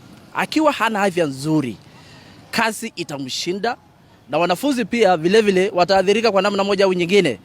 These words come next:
Si kwamba, eh, sha tu imejitokeza tu hivyo. Hapana, pesa zimekuwa zikikatwa. Kila mwezi tunakatwa shilingi elfu mi-, elfu, elfu mbili. Pesa nyingi sana. Hmm? Na wamekuwa wakihitaji shilingi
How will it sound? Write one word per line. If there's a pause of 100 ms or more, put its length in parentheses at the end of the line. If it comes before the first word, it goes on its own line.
Si
kwamba, (300)
eh,
sha
tu
imejitokeza
tu
hivyo.
Hapana,
pesa
zimekuwa
zikikatwa. (340)
Kila
mwezi
tunakatwa
shilingi
elfu
mi-,
elfu,
elfu
mbili. (500)
Pesa
nyingi
sana. (920)
Hmm? (680)
Na
wamekuwa
wakihitaji
shilingi